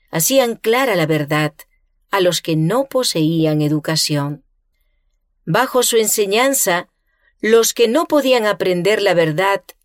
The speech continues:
por medio de los libros, podían aprenderla de la naturaleza.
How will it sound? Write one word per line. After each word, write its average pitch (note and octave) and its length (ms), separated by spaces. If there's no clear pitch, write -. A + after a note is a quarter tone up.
por F3 220
medio F3+ 340
de G3 100
los E3+ 240
libros, D#3+ 560
podían D#4 400
aprenderla F3 920
de G3 160
la F3 100
naturaleza. D#3 920